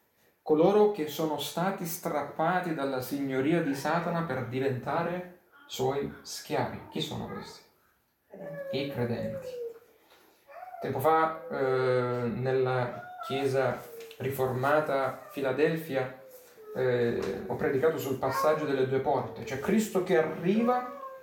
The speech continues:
entra nell'ovile della nostra tirannia, dove eravamo tenuti schiavi di Satana,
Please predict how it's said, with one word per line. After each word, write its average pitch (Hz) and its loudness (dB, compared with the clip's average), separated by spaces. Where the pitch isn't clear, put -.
entra 180 2
nell'ovile 160 4
della 147 2
nostra 165 0
tirannia, 147 0
dove 139 2
eravamo 143 2
tenuti 143 0
schiavi 180 2
di 151 -2
Satana, 156 0